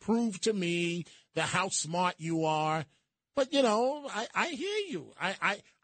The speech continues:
I listen to people.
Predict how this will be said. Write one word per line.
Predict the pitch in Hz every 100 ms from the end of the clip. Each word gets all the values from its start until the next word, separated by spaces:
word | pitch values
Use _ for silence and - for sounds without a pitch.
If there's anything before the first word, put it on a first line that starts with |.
| -
I | 214 277 269 196 208 -
listen | 147 262 240 254 202 151 - -
to | - 196 156 135 _ _
people. | - 196 - 135 73